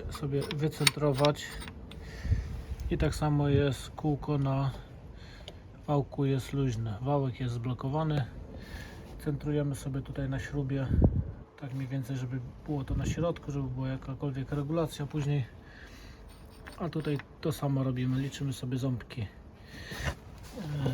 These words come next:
mamy na tym ząbku, mamy drugi ząbek, mamy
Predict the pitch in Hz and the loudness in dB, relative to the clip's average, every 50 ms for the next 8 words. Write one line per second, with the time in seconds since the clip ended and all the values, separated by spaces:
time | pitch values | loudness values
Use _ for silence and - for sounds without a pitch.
0 | 120 110 - - - - - - - - - - - - - - - - - - | 2 0 -2 -6 -10 -12 -14 -14 -16 -16 -16 -16 -16 -16 -16 -18 -18 -12 -4 -2
1 | 151 143 135 131 131 123 107 104 - - - - - - - - - - - 170 | 0 2 4 2 2 2 0 -4 -8 -14 -18 -18 -18 -18 -18 -20 -20 -10 -6 -4
2 | 156 147 - - 143 135 131 147 147 139 127 - - - 139 135 131 127 123 123 | -4 -4 -2 -4 -4 -4 -2 -2 -2 -2 -2 -6 -8 -6 -4 -4 -2 -2 -2 -2
3 | 127 127 151 151 151 139 131 135 131 135 139 131 131 131 131 123 131 127 123 120 | -2 -2 0 2 2 2 2 0 0 0 0 0 -2 -2 -2 -2 -2 -2 -2 -4
4 | 123 113 | -4 -6